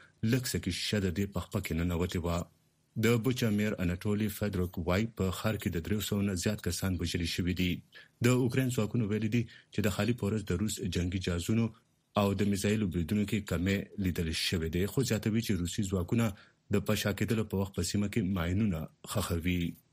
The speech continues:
په یو ویډیو کې زلنسکي خبرداری کوي چې روس په کورونو، مړو او په آلاتو کې ماینونه لګوي، خو ده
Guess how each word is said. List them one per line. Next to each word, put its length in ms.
په 200
یو 100
ویډیو 320
کې 180
زلنسکي 440
خبرداری 380
کوي 180
چې 180
روس 160
په 260
کورونو، 340
مړو 240
او 140
په 160
آلاتو 340
کې 160
ماینونه 460
لګوي، 360
خو 100
ده 100